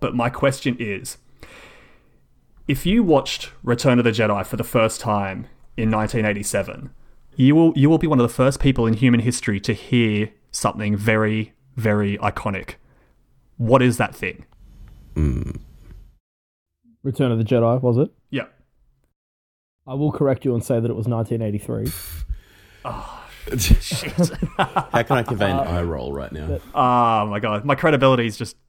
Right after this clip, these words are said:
Speaker 1: dissipating by the second.
Speaker 2: No.
Speaker 1: <laughs> Oh,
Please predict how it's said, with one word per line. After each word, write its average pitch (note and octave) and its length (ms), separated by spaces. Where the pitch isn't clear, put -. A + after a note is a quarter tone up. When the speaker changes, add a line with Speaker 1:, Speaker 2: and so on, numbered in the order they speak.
Speaker 1:
dissipating A2+ 680
by G#2+ 120
the G2+ 100
second. G#2 480
Speaker 2:
No. A#2+ 260
Speaker 1:
<laughs> - 60
Oh, A#2 120